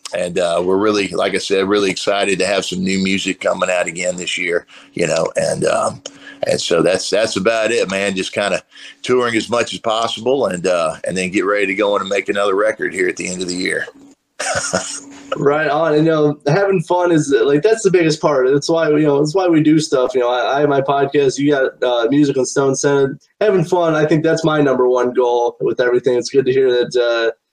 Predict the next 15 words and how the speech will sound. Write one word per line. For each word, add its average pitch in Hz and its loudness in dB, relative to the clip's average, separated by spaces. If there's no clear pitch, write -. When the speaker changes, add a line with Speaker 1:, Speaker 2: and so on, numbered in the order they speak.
Speaker 2:
you 135 2
are 127 4
doing 127 2
that 120 2
as 113 2
well. 120 0
Speaker 1:
Absolutely, 143 0
man. 104 0
Absolutely. 113 0
You 95 -2
can't 113 -4
go 120 0
wrong 90 -2
with 78 -14
it. - -20